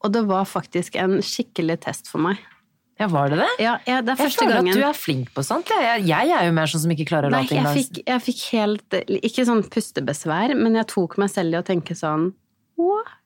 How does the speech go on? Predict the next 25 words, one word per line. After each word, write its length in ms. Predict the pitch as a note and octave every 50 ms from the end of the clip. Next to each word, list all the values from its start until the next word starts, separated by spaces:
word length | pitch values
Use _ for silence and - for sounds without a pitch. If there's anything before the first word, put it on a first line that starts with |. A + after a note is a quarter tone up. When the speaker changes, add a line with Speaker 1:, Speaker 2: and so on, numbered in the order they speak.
| _
Speaker 1:
fy 240 | _ - - B3 A3 G#3
fader, 440 | - F3+ - - - - G#3 B3
må 420 | B3+ B3 A3 G#3+ G#3 G3+ A3+ C4+ C#4
du 140 | A#3+ A3 A3+
spise 400 | A#3 - - A3+ G3 E3+ - F3+
pølse 400 | F#3+ - G3 E3+ D#3+ - - E3+ F3+
med 140 | F3+ E3+ -
ketchup 320 | E3+ D#3 - E3 F3 F3
oppi 160 | E3+ - D#3+
sofaen 320 | E3+ E3 E3 E3+ E3+ G3 A#3+
min?» 120 | E4+ G4 - - - - - - D3 - G#3+ - - B3
Speaker 2:
<laughs> 580 | - - - - F#4+ E4+ E4 C#4+ B3+ - -
Speaker 1:
Og 80 | B3 A#3+
det 80 | B3+
var 200 | B3 B3+ B3+ C4
liksom 200 | C4+ B3+ C4 C4+
en 80 | B3+ -
slitsom 540 | - D#4 C#4 A#3 F#3+ E3 - - G3+ G#3 G3+
følelse 540 | - A#3 G3+ E3 D3+ D3+ - - - F#3 F#3+ G3+ F#3+
å 220 | - - F#3+ F#3+ F#3+
konstant 600 | - G#3+ G#3 F#3 - - F#3 E3 E3+ E3+ F3 - G3
liksom 200 | F#3 F3+ F#3 F3+
føle 580 | - - - A#3+ G#3+ F#3+ D#3+ D3+ C#3+ C#3 C#3+ D3
på 300 | - - - E3 D#3 D#3
at 200 | - D#3 D#3 -